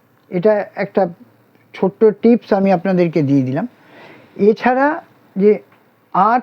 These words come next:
সতেরো, ছাব্বিশ সবার ক্যারেক্টার যে এক হবে তা নিশ্চয়ই নয়। আট মানে সিঙ্গেল এইট, ছাব্বিশ মানে moon and Venus,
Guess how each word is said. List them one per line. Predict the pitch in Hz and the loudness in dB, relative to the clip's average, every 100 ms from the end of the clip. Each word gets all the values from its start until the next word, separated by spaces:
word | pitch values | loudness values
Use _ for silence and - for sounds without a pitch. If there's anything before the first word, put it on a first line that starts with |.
| - | -4
সতেরো, | - 233 269 240 | -4 -2 2 0
ছাব্বিশ | 214 226 214 240 | 2 -2 0 0
সবার | - 214 214 | 0 -2 0
ক্যারেক্টার | 196 202 196 220 196 | 0 0 0 -2 0
যে | 208 | 2
এক | 190 185 | 0 -2
হবে | 190 196 | -2 -2
তা | 185 175 | -2 -2
নিশ্চয়ই | 170 160 190 165 | -2 -4 -2 -2
নয়। | 151 - _ _ - | -4 -10 _ _ -6
আট | 180 226 208 | 0 0 0
মানে | 233 233 | 0 0
সিঙ্গেল | - 220 220 220 | 2 2 4 4
এইট, | 208 214 - _ _ _ _ _ _ | 0 -2 -10 _ _ _ _ _ _
ছাব্বিশ | - 160 175 185 247 247 226 | -6 -2 0 2 2 2 0
মানে | 247 247 262 - _ - | 2 2 0 -4 _ -6
moon | 175 190 233 247 | 0 4 6 4
and | 233 247 262 - _ _ _ _ _ _ _ _ 143 | 4 2 -2 -8 _ _ _ _ _ _ _ _ 0
Venus, | 180 143 | 2 2